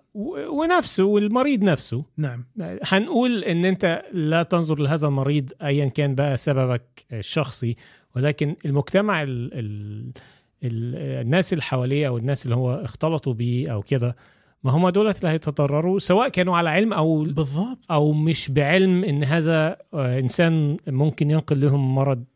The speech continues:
Speaker 1: آه، زي الإيدز مثلًا.
Speaker 2: بالضبط.
Speaker 1: فهنا أنت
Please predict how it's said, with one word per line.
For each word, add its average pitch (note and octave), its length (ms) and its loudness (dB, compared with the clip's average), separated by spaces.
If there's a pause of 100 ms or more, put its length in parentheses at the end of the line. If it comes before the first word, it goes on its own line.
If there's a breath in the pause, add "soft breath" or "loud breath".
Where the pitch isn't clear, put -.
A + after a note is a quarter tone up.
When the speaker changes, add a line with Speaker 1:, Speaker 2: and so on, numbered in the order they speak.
(120)
Speaker 1:
آه، B2+ 220 -8
زي A#2+ 260 -4
الإيدز B2+ 480 -2
مثلًا. G2 420 -8 (120)
Speaker 2:
بالضبط. D#3 440 -2
Speaker 1:
فهنا F#3+ 560 2
أنت D#3 540 0